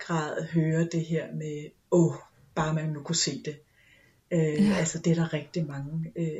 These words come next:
Speaker 1: af mine klienter, der giver udtryk for, og jeg forstår det godt.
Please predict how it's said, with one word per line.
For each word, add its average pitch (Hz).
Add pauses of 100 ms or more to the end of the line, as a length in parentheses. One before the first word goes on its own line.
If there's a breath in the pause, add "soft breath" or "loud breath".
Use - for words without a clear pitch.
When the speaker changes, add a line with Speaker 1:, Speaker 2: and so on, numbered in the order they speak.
Speaker 1:
af 156
mine 147
klienter, 180
der 190
giver 170
udtryk 165
for, -
og 156
jeg 151
forstår -
det 165
godt. 139